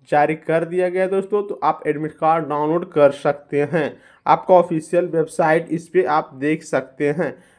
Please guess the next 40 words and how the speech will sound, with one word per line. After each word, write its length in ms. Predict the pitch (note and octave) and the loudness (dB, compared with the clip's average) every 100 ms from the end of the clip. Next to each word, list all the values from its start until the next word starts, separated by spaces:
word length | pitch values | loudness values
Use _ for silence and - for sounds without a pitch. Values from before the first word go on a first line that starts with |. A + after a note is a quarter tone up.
| _ C3+ | _ -4
जी 100 | G3 | 0
हाँ 180 | F#3+ F#3+ | 2 2
दोस्तों, 260 | G3 G3 | 2 4
आप 140 | F3 E3+ | 2 2
सभी 200 | F3 E3+ | 0 2
को 80 | |
बता 260 | D#3+ D#3 D#3 | 2 2 2
दें 140 | E3 E3 | 2 -2
कि 100 | D#3+ | -4
यहाँ 160 | D#3+ | -4
पे 140 | D#3+ D#3+ | -4 -2
साफ 260 | D3+ D3 | -2 -2
साफ 120 | F3+ | -2
बता 320 | D3+ D3+ D#3 D#3 | -2 0 2 2
दिया 300 | D#3 D#3+ D#3 | 0 0 2
गया 140 | D#3 | 0
है 60 | D#3 | 0
कि 140 | E3+ - - - - | -4 -8 -16 -20 0
सैद्धांतिक 680 | - E3 F3+ F3 F3 G#3+ - | 6 6 6 0 -2 -6 -2
परीक्षा 420 | D#3+ - - F#3 F#3 D#3 | -4 -4 -2 -2 0 0
का 80 | |
प्रवेश 420 | D#3 D#3+ D#3 F#3 F#3 | 0 0 0 -2 0
पत्र 420 | E3+ D#3+ - D3+ C3 | -2 -2 -4 -8 -2
ग्यारह 460 | C#3 D3+ D3+ F3 | 2 4 6 2
मई 300 | F3 D#3 D#3 E3+ - | 0 0 0 -2 0
तक 240 | F3 D#3+ - _ _ - | 2 2 -2 _ _ 0
वेबसाइट 600 | D#3 D#3+ E3 D3 E3 E3 - | 2 4 4 4 4 0 0
पर 140 | D#3 | 0
रहेगा। 480 | D3+ D3 D3+ D3 D#3 | 2 2 4 4 2
यानी 340 | C#3 D#3 E3 G#3 | 2 0 0 -2
कि 120 | G#3 | 0
दोस्तों 320 | F3+ F3 F#3+ | 0 2 2
ये 280 | E3+ F3 E3+ | 2 2 2
भी 160 | D#3+ G3 | 2 0
आपको 300 | D#3+ - F#3 | 0 0 -2
डेट 280 | E3+ E3 D3 | 0 -4 -4
बता 220 | D3+ D#3 | -2 -2
दिया 180 | D3+ E3+ | -2 -2
है 80 | F3 | -2
कि 240 | F#3 F#3+ | -4 -6